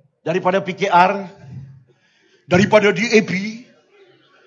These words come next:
Tanjung Piai pergi ke Dumai,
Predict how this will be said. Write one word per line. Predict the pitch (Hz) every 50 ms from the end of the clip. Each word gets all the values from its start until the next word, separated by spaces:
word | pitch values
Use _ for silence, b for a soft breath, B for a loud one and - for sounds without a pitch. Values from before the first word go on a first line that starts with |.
| _ _ _ _ _ _ _ _ _ _ _ _ -
Tanjung | 190 196 196 220 233 220 226 -
Piai | 233 214 202 208 226 226
pergi | 160 220 220 220 226
ke | - 226 185
Dumai, | 208 240 214 185 190 208 226 240 233 240 247